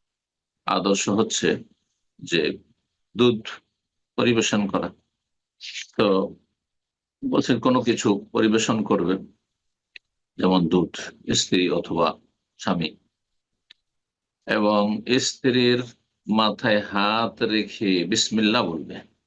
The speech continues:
বরকতে দোয়া করবে, আর বিশেষভাবে এই দোয়াটি পড়বে, "আল্লাহুম্মা ইন্নী আসআলুকা খায়রাহা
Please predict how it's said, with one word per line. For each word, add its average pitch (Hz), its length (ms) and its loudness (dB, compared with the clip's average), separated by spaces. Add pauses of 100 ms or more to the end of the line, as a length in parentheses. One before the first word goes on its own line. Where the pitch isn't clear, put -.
(880)
বরকতে 117 480 0
দোয়া 110 340 4
করবে, - 400 -4 (1120)
আর 92 220 -2
বিশেষভাবে 143 640 0
এই 131 280 0
দোয়াটি 104 420 0
পড়বে, 90 440 -4
"আল্লাহুম্মা 113 340 0
ইন্নী 110 120 -4
আসআলুকা 113 580 -2
খায়রাহা 95 680 -2